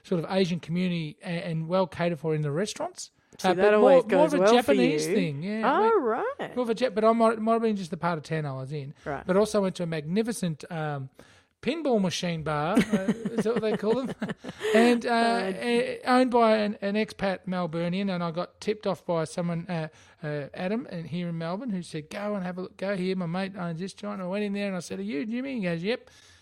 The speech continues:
Speaker 1: I said, "Oh, I don't
Speaker 2: They're
Speaker 1: know." I said
Speaker 2: always called Jimmy.
Speaker 1: Yeah, and he, he sent me
Speaker 2: <laughs> Anyway,
Speaker 1: along, and
Speaker 2: yeah.
Speaker 1: the joint was packed on a public holiday 'cause it was Echo Day or something, uh, there in the, in the middle of the two days.
Speaker 2: Mm.
Speaker 1: But, uh, yes, I got, like, a big handful of free tokens, and I was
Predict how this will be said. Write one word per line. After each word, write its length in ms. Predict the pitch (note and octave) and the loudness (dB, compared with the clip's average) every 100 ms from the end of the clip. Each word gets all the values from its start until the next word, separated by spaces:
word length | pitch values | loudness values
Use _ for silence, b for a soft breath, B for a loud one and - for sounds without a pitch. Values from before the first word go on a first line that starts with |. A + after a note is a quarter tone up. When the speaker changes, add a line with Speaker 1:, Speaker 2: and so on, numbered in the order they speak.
| b G3 | b -10
Speaker 1:
I 40 | |
said, 260 | - G#3 A#3 | -4 -2 0
"Oh, 60 | |
I 280 | B3+ A#3 G#3 | 2 2 2
don't 260 | G#3+ C4 B3 | -2 -4 -2
Speaker 2:
They're 100 | A3+ | 4
Speaker 1:
know." 80 | |
I 100 | G#3 | 8
said 0 | A3 | 10
Speaker 2:
always 260 | A3 A3 G#3 | 10 8 4
called 380 | A#3+ G3+ G3 | 4 6 4
Jimmy. 440 | E3 E3+ E3 D#3+ D#3+ | 0 0 0 -2 -2
Speaker 1:
Yeah, 340 | G#3+ B3 C#4 | 2 2 2
and 100 | C4 | 0
he, 140 | C#4 B3+ | 0 -4
he 160 | A#3+ | -4
sent 280 | G3+ B3+ C4 | 0 2 2
me 100 | B3 | 4
Speaker 2:
<laughs> 20 | |
Anyway, 120 | A3+ A#3 | 4 6
Speaker 1:
along, 180 | B3+ | 6
and 160 | G#3+ G3+ | 6 4
Speaker 2:
yeah. 80 | A#3 | 2
Speaker 1:
the 40 | |
joint 240 | A3 D#4 D#4 | 2 2 2
was 100 | A3 | -2
packed 380 | - B3+ C#4 C4 | -2 0 0 -2
on 120 | A#3+ | -2
a 40 | |
public 300 | A#3 B3 A#3+ | -2 -2 -2
holiday 400 | G3+ F3 D#3 F#3 | -2 -2 -2 -4
'cause 180 | G3 F3+ | -4 -4
it 60 | F3+ | -4
was 140 | D3+ | -4
Echo 480 | G3 G3+ F#3+ D#3+ D3+ | -4 -2 0 -2 -4
Day 300 | D3+ D#3 D3+ | -6 -6 -4
or 80 | D3 | -6
something, 360 | D#3+ E3 E3 | -8 -6 -8
uh, 360 | D#3+ - D#3 D3+ | -8 -10 -10 -10
there 200 | D3 D3+ | -8 -6
in 80 | D#3 | -6
the, 120 | D3+ | -6
in 120 | E3 D3+ | -6 -6
the 60 | |
middle 200 | D#3 D#3 | -6 -6
of 60 | C3+ | -8
the 80 | C#3+ | -10
two 200 | D#3 C#3+ | -8 -8
days. 440 | G#2+ F#2 - - B F3+ | -8 -10 -12 -16 B -14
Speaker 2:
Mm. 160 | E3 | 0
Speaker 1:
But, 220 | F3+ G3 A3 | 2 4 4
uh, 240 | G#3+ G#3 - | 2 0 -4
yes, 260 | C#4 - | -8 -8
I 60 | D#3+ | -8
got, 160 | E3 D3 | -12 -12
like, 200 | - - | -14 -16
a 60 | - | -16
big 160 | E3+ | -16
handful 400 | - F3+ E3+ F3 | -8 -6 -6 -10
of 80 | D3+ | -12
free 240 | - G3+ F3 | -8 -6 -2
tokens, 460 | G3 G#3 G#3 G3+ | 0 0 -2 -6
and 100 | G3 | -8
I 60 | D#3 | -12
was 200 | - | -18